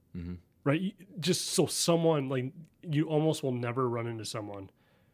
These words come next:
Speaker 2: in your same job that's making the exact same money that you are.
Speaker 1: Yeah.
Speaker 2: Just not, it's just not the way it works. Okay. So we want to do some market evaluation during this period of time so you can understand what the market value is for your job. We wanna do some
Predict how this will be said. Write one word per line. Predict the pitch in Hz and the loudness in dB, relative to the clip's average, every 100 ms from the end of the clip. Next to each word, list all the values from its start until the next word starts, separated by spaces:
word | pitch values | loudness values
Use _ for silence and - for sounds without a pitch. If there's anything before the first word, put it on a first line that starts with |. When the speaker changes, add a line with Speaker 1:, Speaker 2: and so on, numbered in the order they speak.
| _ | _
Speaker 2:
in | 135 | -4
your | 127 113 | -2 -2
same | 127 113 | -4 -4
job | 107 107 98 | -4 -4 -4
that's | 120 - | -8 -8
making | 117 113 | -8 -6
the | 110 | -8
exact | 107 104 110 110 98 | -8 -8 -6 -4 -6
same | - 104 | -10 -10
money | 101 101 | -10 -10
that | 101 | -10
you | 98 95 | -12 -14
are. | 107 - _ _ - | -18 -20 _ _ -10
Speaker 1:
Yeah. | - - | -8 -8
Speaker 2:
Just | 147 - | -10 -6
not, | 127 127 131 - | 0 0 0 -4
it's | - | -6
just | 165 | 0
not | 156 | 0
the | 151 | 2
way | 135 | 0
it | |
works. | 120 - - _ _ _ _ | -2 -6 -18 _ _ _ _
Okay. | 151 - 107 | -2 0 -2
So | - 160 147 - _ _ _ _ | 2 4 4 -2 _ _ _ _
we | 139 | 2
want | 135 143 151 | 4 4 0
to | 123 | -4
do | 127 | -4
some | 113 117 104 101 - | -2 -4 -6 -12 -12
market | 139 127 139 151 165 151 165 | -4 2 2 4 2 0 -2
evaluation | 170 143 143 143 139 139 131 143 131 | -2 4 6 6 4 4 4 0 0
during | 131 131 | 2 2
this | 120 | 0
period | - 135 127 | 2 4 4
of | |
time | 120 131 127 127 120 - | 2 0 0 -2 -8 -10
so | - | -6
you | 107 | -4
can | 120 | -4
understand | 117 110 127 | -4 -2 -4
what | 110 | -4
the | 110 | -4
market | 110 127 135 123 | -2 -2 -4 -4
value | 131 123 120 | -2 0 0
is | 120 | -2
for | 123 | -4
your | 117 | -8
job. | 117 117 113 113 | -4 -2 -2 -4
We | 120 | -6
wanna | 113 107 | -8 -8
do | 107 | -8
some | 104 110 107 | -6 -6 -8